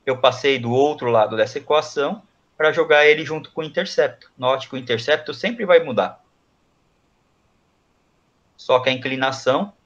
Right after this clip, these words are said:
vai manter constante. A inclinação sempre vai ser constante. Tá? O intercepto mudou.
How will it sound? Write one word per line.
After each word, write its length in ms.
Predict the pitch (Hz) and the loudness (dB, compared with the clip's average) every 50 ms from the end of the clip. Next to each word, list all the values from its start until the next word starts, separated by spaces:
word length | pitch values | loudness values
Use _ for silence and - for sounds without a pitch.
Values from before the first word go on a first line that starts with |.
| _ _ _ _ _ _ - | _ _ _ _ _ _ 0
vai 200 | 120 123 127 131 | 2 2 2 2
manter 580 | 139 135 131 131 120 123 127 147 185 190 _ _ _ _ _ _ _ | 2 -2 -2 -4 -2 0 0 0 0 -2 _ _ _ _ _ _ _
constante. 680 | - 143 165 185 185 - - 131 120 117 117 - - - | -6 -6 -4 -6 -6 -4 -4 -2 -2 -4 -6 -10 -10 -8
A 80 | 117 | -8
inclinação 480 | 113 117 - 127 127 120 120 - 143 139 | -8 -6 -8 -6 -6 -6 -4 -4 -6 -6
sempre 320 | - - 165 170 - 185 | -6 -8 -8 -6 -4 2
vai 120 | 170 170 170 | 4 4 4
ser 160 | - - 170 | 2 0 -6
constante. 680 | - 185 190 190 - - - 110 107 117 - - - _ _ _ _ _ _ _ _ _ _ _ _ _ _ _ _ _ _ _ _ _ _ _ _ _ _ _ _ _ _ _ _ _ _ _ _ _ _ _ - | -2 -2 -4 -4 -2 -4 -4 -4 -4 -8 -14 -18 -18 _ _ _ _ _ _ _ _ _ _ _ _ _ _ _ _ _ _ _ _ _ _ _ _ _ _ _ _ _ _ _ _ _ _ _ _ _ _ _ -2
Tá? 160 | 120 117 123 | 0 2 2
O 40 | 120 | 2
intercepto 520 | 117 113 107 101 - 117 104 101 - - | 2 0 0 2 4 4 2 2 2 -2
mudou. 440 | 123 135 143 139 135 151 196 202 | -2 -2 0 0 0 0 0 -2